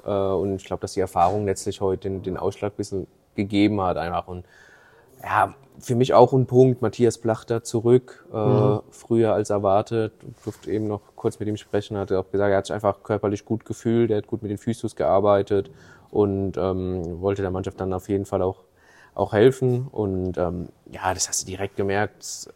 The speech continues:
Speaker 1: A, natürlich, wie er den Puck bewegt, wie sicher er am, mit
Speaker 2: Klar.
Speaker 1: der, mit der Scheibe am Schläger ist, das ist kein Geheimnis.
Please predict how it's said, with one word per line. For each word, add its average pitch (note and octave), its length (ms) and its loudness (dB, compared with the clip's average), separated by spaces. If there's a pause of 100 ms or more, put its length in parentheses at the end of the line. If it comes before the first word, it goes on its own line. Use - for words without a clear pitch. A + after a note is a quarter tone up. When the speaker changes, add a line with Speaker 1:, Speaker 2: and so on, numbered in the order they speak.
Speaker 1:
A, F#2 220 6
natürlich, G2+ 380 -4
wie A2 60 4
er G#2 80 6
den G2+ 140 -6
Puck - 220 -4
bewegt, A#2 460 2
wie G#2+ 40 -4
sicher B2+ 280 -4
er A2 220 4
am, G#2+ 260 -2 (420)
mit A2 120 2
Speaker 2:
Klar. - 0 -
Speaker 1:
der, G#2 280 8
mit G2+ 140 2
der G2+ 60 4
Scheibe A2 320 4
am G#2+ 100 2
Schläger G2+ 320 4
ist, G2 140 2
das F#2+ 80 0
ist - 80 -10
kein G2 200 -2
Geheimnis. G2 480 0